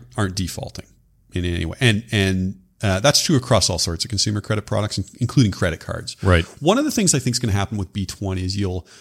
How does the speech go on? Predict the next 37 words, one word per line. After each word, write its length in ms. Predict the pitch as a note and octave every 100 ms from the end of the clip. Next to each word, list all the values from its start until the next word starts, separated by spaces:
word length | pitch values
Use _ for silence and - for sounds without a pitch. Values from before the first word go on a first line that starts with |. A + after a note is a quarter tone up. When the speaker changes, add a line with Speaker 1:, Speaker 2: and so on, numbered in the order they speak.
| _ -
Speaker 1:
you'll 220 | B2 A2+
start 420 | - - D#3+ E3
to 120 | - F3
see 480 | - - A#2+ G#2+
that 240 | G#2+ G2+ -
some 220 | - C3
of 80 | B2+
those 180 | A2 -
serial 360 | - A#2 A2
refinancers 1000 | G#2 G2+ - F#2+ G2 G#2+ - C3 A#2+ - _ _ _ -
who 100 | B2+
now 240 | A2 G#2
have 180 | A2 -
to 60 | -
stress 360 | - - F2+ -
test 200 | G#2+ -
against 200 | A2 -
a 40 |
much 180 | F#2+ -
higher 220 | G#2 F2+
rate 340 | F2 F#2+ - -
Speaker 2:
Yeah. 200 | F#2 A2 -
Speaker 1:
won't 460 | A2+ A2 B2+ C3+ C3
have 300 | - B2+ A#2+
the 100 | B2
ability 640 | G2 - B2+ B2+ B2 G#2+
to 100 | G2
roll 300 | F#2+ G2 G2
that 160 | F#2 F2+
high 200 | G#2+ F#2+
interest 280 | F#2 F#2+ -
credit 220 | F#2 A#2
card 200 | A#2 G#2+
debt 160 | G#2+
into 140 | F#2+ A2
their 140 | A#2+
mortgage. 520 | A#2+ A#2 B2 G3+ -